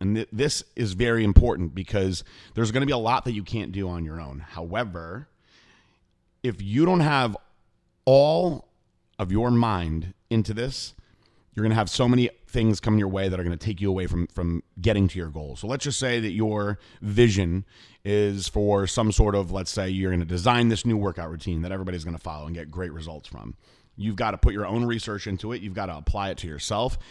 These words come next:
apply it to everybody else around you, and you've gotta do whatever it takes to get that message out, whether it be pushing it out on social media, going to the gym and teaching people in the gym. You've gotta be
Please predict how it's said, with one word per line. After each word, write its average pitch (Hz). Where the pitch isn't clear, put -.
apply 98
it 90
to 98
everybody 92
else 87
around 101
you, 139
and 117
you've 113
gotta 117
do 110
whatever 101
it 113
takes 123
to 107
get 110
that 101
message 104
out, 87
whether 90
it 82
be 95
pushing 90
it 85
out 85
on 82
social 82
media, 127
going 101
to 92
the 85
gym 127
and 85
teaching 127
people 123
in 127
the 127
gym. 123
You've 107
gotta 120
be 101